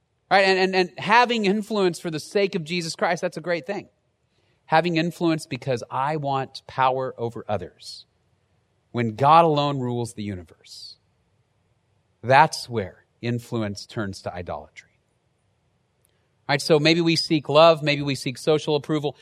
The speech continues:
maybe power, maybe security. You may say, "Look, I don't, I don't spend a lot of money. I don't buy fancy clothes.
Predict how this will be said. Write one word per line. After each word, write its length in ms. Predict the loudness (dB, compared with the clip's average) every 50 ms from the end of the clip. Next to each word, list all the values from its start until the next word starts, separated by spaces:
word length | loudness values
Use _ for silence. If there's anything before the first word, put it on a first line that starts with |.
| _ _ _ -4
maybe 240 | -2 -2 -2 -2
power, 340 | -4 2 4 6 6 6 6 4
maybe 280 | 2 0 0 0 -4
security. 520 | -6 -8 -12 -12 -6 -4 -2 0 0 -2 -2
You 120 | -4 0
may 140 | 0 0 0
say, 180 | 2 0 0
"Look, 180 | 2 2 0 2
I 140 | 4 4 4
don't, 220 | 4 2 0 -2 -4 _
I 80 | -2 0
don't 160 | 0 -2 -4
spend 260 | -8 -6 -6 -4 -2
a 40 | 0
lot 180 | 0 2 0 0
of 60 | -2
money. 180 | -4 -4 -2
I 80 | 0 0
don't 160 | 0 0 0
buy 220 | 2 4 4 4 2
fancy 320 | -2 -6 -8 -8 -10 -6
clothes. 280 | 0 2 2 2 2